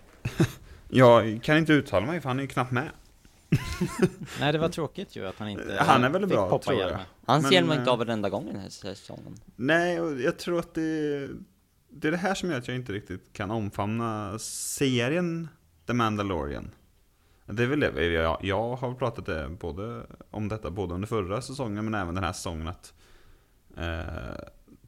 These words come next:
Speaker 1: det känns som att s-, alltså, att berättelsen inte är det viktigaste. Alltså att, eh, vi har ju pratat om det här med att han tar sig hjälmen och hela det han liksom gör motstånd mot i första, alltså det som är konflikten i första säsongen till exempel.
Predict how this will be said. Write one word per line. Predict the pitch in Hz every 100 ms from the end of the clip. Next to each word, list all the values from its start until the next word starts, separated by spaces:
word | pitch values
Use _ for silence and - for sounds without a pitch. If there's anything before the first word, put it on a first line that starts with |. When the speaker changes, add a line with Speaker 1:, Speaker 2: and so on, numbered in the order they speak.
| _ _ _
Speaker 1:
det | -
känns | 104 117 98
som | 101
att | 85 _ _ - - _ _ _ _ _ _ _ _
s-, | - - - _ -
alltså, | - - 90
att | - -
berättelsen | 98 98 - 117 127
inte | 123 123
är | 71
det |
viktigaste. | 82 90 - 82 - - 98 - - - -
Alltså | 101 87
att, | - - _ -
eh, | -
vi | 90 101
har | 92
ju | 90
pratat | 87
om | 85
det |
här | 90
med | 67
att | 69
han | 82
tar | - 78
sig | 90
hjälmen | 87 80 82 85
och | 80 80 - - -
hela | - 95
det | 87
han | 90 85 80
liksom | - 95
gör | 85
motstånd | 95 85 - 113 127
mot | 98 67 -
i | 80
första, | - 90 - - 117
alltså | 123 120
det | 110
som | -
är | 98 92
konflikten | - 123 92 - 143
i | 131
första | 135 127 113
säsongen | 151 143 85 71
till | 87
exempel. | 85 - -